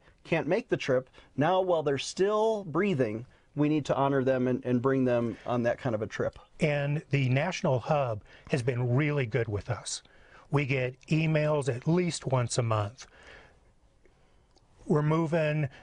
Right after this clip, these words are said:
Speaker 2: the trips back from, they started in April, and then they went to June, July of last year. So they have been very, very good with us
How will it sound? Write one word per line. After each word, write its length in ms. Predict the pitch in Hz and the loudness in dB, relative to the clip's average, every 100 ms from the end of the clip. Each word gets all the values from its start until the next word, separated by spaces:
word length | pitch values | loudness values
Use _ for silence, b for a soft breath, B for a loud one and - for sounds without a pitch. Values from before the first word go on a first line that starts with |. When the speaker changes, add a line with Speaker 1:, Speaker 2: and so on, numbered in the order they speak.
| - | -6
Speaker 2:
the 80 | |
trips 400 | 135 - 139 135 | -2 0 0 -2
back 560 | 127 131 123 120 - - b b | -4 -2 -2 -4 -6 -16 b b
from, 560 | - - 123 117 117 113 - | -4 -2 0 0 -2 -4 -8
they 200 | 131 135 | -4 -2
started 400 | - 143 135 120 | -2 -2 -2 -2
in 160 | 117 123 | -4 -2
April, 640 | 135 131 123 117 117 110 B B B B | -2 -2 -2 0 -2 -6 B B B B
and 160 | 120 117 | -2 0
then 480 | 135 143 135 123 131 - | 0 -2 -2 -4 -6 -2
they 100 | 123 | 0
went 260 | 127 123 | 0 -2
to 160 | 127 117 | -2 -4
June, 440 | 98 143 139 139 | -2 0 2 0
July 360 | 127 113 117 127 | 0 0 0 0
of 200 | 113 - | -4 -4
last 400 | 113 104 - - | -2 -2 -4 -2
year. 280 | 120 98 104 - b b b b b b b _ - | -2 -2 -6 -16 b b b b b b b _ -8
So 420 | - 147 127 127 B B B B | 0 2 2 -4 B B B B
they 160 | 147 175 | 0 0
have 120 | 151 | -2
been 180 | 147 127 | -2 -2
very, 280 | 107 143 143 | -2 -2 -2
very 240 | 139 127 | -2 -2
good 200 | 104 117 | -2 -2
with 220 | 107 - | -4 -4
us 320 | 117 127 - | -4 -4 -8